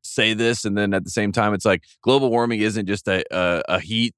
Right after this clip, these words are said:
wave that's coming across the U S. You know, it's not, not one to one, but, uh,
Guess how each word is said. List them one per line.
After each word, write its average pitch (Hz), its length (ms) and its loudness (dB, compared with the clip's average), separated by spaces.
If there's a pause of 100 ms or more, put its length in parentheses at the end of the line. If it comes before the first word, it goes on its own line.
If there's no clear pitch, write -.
wave 117 360 4
that's 113 160 -2
coming 120 240 -2
across 120 280 0
the 113 120 -10
U 123 140 0
S. 120 180 -2
You 127 40 -4
know, 120 100 0
it's 113 100 -4
not, 110 160 0 (100)
not 107 240 0
one 104 140 0
to 95 80 0
one, 107 280 0
but, 98 200 2
uh, 98 220 2